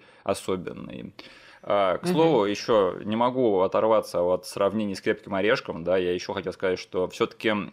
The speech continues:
Speaker 1: а, тут, э, в этом сравнении, опять же, тут, тут надо делать как бы очень, ну, э, это большое художественное допущение, что Джон Маклейн все время влипает в эти ситуации с террористами,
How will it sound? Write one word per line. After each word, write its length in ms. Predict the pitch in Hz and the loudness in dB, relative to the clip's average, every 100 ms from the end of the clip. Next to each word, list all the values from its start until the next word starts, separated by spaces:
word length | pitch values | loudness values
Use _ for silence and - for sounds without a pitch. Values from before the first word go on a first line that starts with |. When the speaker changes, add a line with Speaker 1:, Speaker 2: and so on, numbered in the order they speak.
| - | -4
Speaker 1:
а, 500 | 98 98 95 95 92 87 - - | 0 2 2 0 -2 -6 -12 -6
тут, 300 | 139 139 - | -4 -4 -2
э, 160 | 110 | 0
в 60 | 104 | 0
этом 200 | 117 95 | -2 -4
сравнении, 720 | - 104 101 110 151 120 90 | -2 0 0 -2 -2 -2 -2
опять 360 | 87 - 107 90 | -2 0 -2 -2
же, 300 | 92 87 85 | -6 -10 -10
тут, 220 | - 120 | -4 -4
тут 120 | - 104 | -4 -4
надо 200 | 101 92 | -4 -2
делать 280 | 104 107 | -2 -2
как 140 | - 92 | -2 -8
бы 220 | 90 90 | -4 -2
очень, 300 | 95 101 104 | -2 -4 -6
ну, 260 | 127 139 - - - | -2 -2 -4 -16 -4
э, 80 | - 98 | 0 2
это 280 | - 120 101 | 2 2 2
большое 400 | 107 113 - 143 | 2 2 0 -2
художественное 460 | 120 123 - 104 | 0 -2 -2 -4
допущение, 640 | 101 - 117 - 131 98 | -4 -4 -4 0 -2 -2
что 260 | 92 - 95 | -6 -2 -2
Джон 240 | 95 113 | 2 0
Маклейн 640 | 101 98 131 139 127 98 87 _ _ _ _ | 0 -2 0 0 0 -2 -8 _ _ _ _
все 220 | - 123 | -2 2
время 280 | 110 135 113 | 4 4 2
влипает 540 | 95 104 104 117 110 92 | 0 -2 0 2 2 0
в 40 | |
эти 800 | 95 - 95 92 92 - 98 92 | -6 -4 -4 -2 -4 -6 -8 -10
ситуации 480 | - - 110 110 107 | -12 -2 2 2 0
с 80 | - | -4
террористами, 680 | 98 101 101 92 - - | 2 2 2 -4 -10 -16